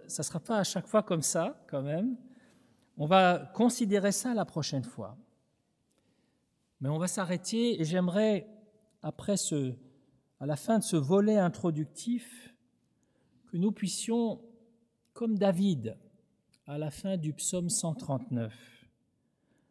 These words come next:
nous poser la question qui m'a paru être une évidence après ces quelques, ces quelques réflexions,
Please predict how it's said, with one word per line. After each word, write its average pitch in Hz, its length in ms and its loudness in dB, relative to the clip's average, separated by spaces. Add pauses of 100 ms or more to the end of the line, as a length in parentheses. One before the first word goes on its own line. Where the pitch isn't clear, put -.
(600)
nous 156 120 -2
poser 196 680 2
la 165 180 -2
question 220 520 0
qui 160 560 0 (380)
m'a 139 200 -6
paru 170 480 0
être 151 240 -2
une 147 140 4
évidence 180 600 2
après 156 480 -4 (280)
ces - 200 -8
quelques, 147 580 0
ces 143 160 -6
quelques 180 400 -2
réflexions, 147 800 -6